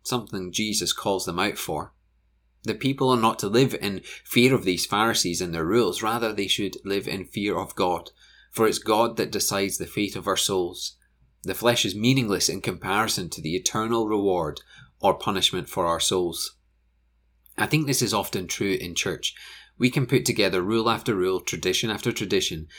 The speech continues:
but this doesn't mean we're being godly. For God looks at the heart. So what is happening in our hearts? I often say that as Christians we're not necessarily always happy, but we are always joyful.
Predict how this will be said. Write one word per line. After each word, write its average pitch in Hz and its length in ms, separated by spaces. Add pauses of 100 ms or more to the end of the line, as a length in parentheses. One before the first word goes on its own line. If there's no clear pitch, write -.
(220)
but - 140
this 120 140
doesn't 127 340
mean 107 220
we're 92 120
being 92 300
godly. 98 500 (440)
For 110 160
God 135 260
looks 147 220
at 120 80
the 107 100
heart. - 540 (400)
So - 160
what 131 180
is 156 120
happening 104 440
in 101 100
our 101 140
hearts? - 540 (840)
I 120 60
often 131 240
say 113 220
that 90 160
as 104 120
Christians 110 460
we're 101 120
not 117 180
necessarily 120 500
always 92 220
happy, 98 560 (320)
but 73 120
we 101 140
are 147 240
always 123 340
joyful. 101 600